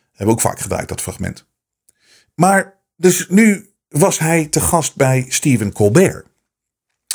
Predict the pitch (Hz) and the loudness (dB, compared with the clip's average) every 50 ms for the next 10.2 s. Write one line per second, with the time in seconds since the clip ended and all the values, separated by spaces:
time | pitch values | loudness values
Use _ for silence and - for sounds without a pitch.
0 | - _ - - _ _ _ - 104 98 95 - 98 95 90 92 90 - - 139 | -14 _ -20 -20 _ _ _ -2 -2 -2 0 -2 -4 -4 -4 -4 -2 0 2 0
1 | 120 - - 104 90 82 92 87 82 - - - _ - 90 87 87 - - 90 | 2 0 -2 -2 -2 -2 -4 -6 -6 -8 -12 -14 _ -10 -8 -8 -8 -8 -4 0
2 | 107 117 104 - - - - 87 82 92 85 92 90 - - - - 92 87 85 | 0 2 2 0 -2 -4 -6 -4 -6 -2 -2 -2 -2 -2 -8 -8 -6 -6 -6 -6
3 | 85 82 85 85 - - _ _ _ _ _ - 87 101 - 107 107 98 - - | -6 -8 -10 -12 -14 -20 _ _ _ _ _ -8 -8 -4 -2 0 0 0 -2 -6
4 | 90 85 - - 95 - 92 87 - 98 92 90 85 - - - - 87 98 117 | -8 -8 -8 -8 -8 -10 -8 -2 -2 0 0 0 -4 -8 -12 -12 -6 -2 0 0
5 | 120 110 - 80 78 80 78 - 98 127 - - - - - - - - _ 127 | 0 0 -4 -6 -10 -8 -8 -10 -10 -12 -14 -18 -20 -20 -20 -20 -20 -4 _ 4
6 | 127 127 127 127 131 - _ - 156 170 175 175 - 147 170 190 196 185 - - | 4 4 4 2 0 -6 _ -2 0 0 0 0 -2 0 0 0 0 -2 -4 -6
7 | 139 123 185 185 180 165 131 - 135 143 175 180 180 - - - - _ _ 135 | -2 -2 0 0 0 -2 0 0 0 0 2 0 0 -2 -6 -12 -20 _ _ 4
8 | 135 135 127 - - 110 107 110 117 110 151 151 151 165 196 220 185 143 131 151 | 4 4 4 2 -6 -14 -18 -16 -2 0 2 2 2 2 0 2 2 4 4 2
9 | 160 - 143 131 - - 156 - - - 113 - - - - 143 107 98 120 170 | 2 0 -2 -2 -2 -2 -4 -4 -2 -4 -4 -4 -2 0 2 2 4 2 0 -2
10 | - - - | -4 -14 -20